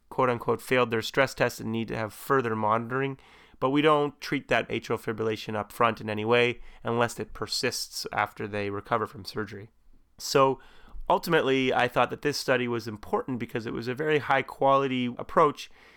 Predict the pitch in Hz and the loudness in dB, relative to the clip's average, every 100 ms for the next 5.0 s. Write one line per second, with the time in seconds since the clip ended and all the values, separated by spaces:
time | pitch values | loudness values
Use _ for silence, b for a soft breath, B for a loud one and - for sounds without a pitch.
0 | b b 127 127 151 156 139 127 117 113 | b b -10 -4 -2 0 2 2 0 -4
1 | 113 117 113 113 107 117 110 104 147 143 | -4 -2 -2 -2 -2 -2 -2 0 0 2
2 | 123 110 b b b b - 131 120 123 | 2 0 b b b b -6 -4 0 2
3 | 123 113 110 - 156 151 139 117 107 131 | 2 0 -4 -2 2 4 2 0 0 0
4 | - 120 107 - 110 - 110 - - - | 0 -4 -4 -6 -8 -4 -6 -6 -18 -20